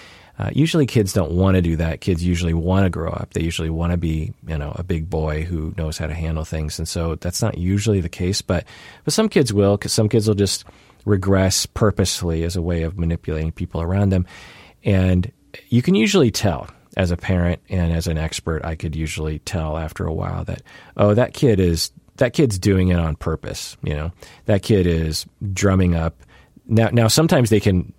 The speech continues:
they can, um, you know, f-, manufacture an emotional state that they become out of control.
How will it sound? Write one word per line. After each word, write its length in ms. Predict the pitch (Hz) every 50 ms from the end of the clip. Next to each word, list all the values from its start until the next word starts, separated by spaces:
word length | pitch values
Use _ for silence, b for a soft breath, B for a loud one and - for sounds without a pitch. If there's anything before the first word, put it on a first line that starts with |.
| _ _
they 160 | - 98 95
can, 340 | 85 101 95 92 87 87 - - _ _ -
um, 540 | - - - - - - - - - 131 - _ _ - -
you 160 | - 101 95
know, 100 | - - - 104 - - -
f-, 180 | - - - -
manufacture 1000 | 110 110 110 110 107 101 92 - - - 104 98 101 - - - 95 85 82
an 120 | - 92 92
emotional 540 | 90 90 90 92 92 92 - - 85 80
state 460 | - - - - 98 92 90 73 - -
that 180 | 98 85 - -
they 160 | - - 90
become 400 | 78 82 - - - 135 160 180
out 160 | 139 85 76
of 120 | 160 165 -
control. 400 | - 87 80 - - 50 -